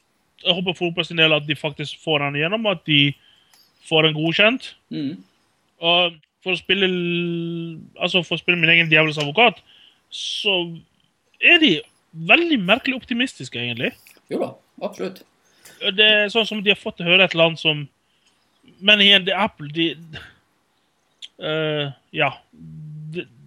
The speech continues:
Speaker 1: det er Steve Jobs, og Steve Jobs er jo litt ute på vinden, egentlig, sånn.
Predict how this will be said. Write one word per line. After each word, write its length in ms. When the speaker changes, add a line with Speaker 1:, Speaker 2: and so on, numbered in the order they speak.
Speaker 1:
det 100
er 60
Steve 260
Jobs, 300
og 100
Steve 220
Jobs 240
er 380
jo 200
litt 640
ute 140
på 120
vinden, 260
egentlig, 400
sånn. 240